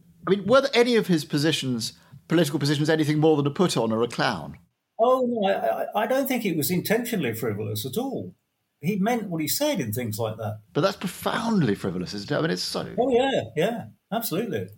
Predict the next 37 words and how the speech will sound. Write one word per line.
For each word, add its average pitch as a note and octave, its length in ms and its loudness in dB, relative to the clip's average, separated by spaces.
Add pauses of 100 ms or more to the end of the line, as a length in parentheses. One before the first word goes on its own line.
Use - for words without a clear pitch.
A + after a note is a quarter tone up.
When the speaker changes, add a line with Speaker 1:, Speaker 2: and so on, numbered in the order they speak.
(100)
Speaker 1:
But E3 160 -4
is G3 120 4
there A#3 120 6
a A3 60 4
sort F#3+ 320 2
of D3 100 -6
diffusion E3+ 560 0
line C#3+ 280 2
existentialism C#3 840 0
that A2+ 140 0
he's C#3 180 2
just - 320 -6
being A#2+ 260 0
like, A2+ 160 -6
"I'm A#2 140 -2
a A2+ 40 -2
situationist, B2+ 1080 -2
I'm A2+ 140 0
just A#2 220 -4 (340)
going C3 220 2
to A2+ 200 -4 (600)
throw E3 340 6
a C#3+ 60 8
rock C#3+ 320 4
into A#2+ 240 0
the A2 100 -2
pond"? G2 520 0 (800)
I, - 140 -4
I B2+ 80 0
mean, C3 180 2
was E3+ 180 4
there E3+ 140 4
some D3+ 320 2
sort B2+ 240 0
of A#2+ 120 -6
rationale B2 640 2
behind G#2 560 0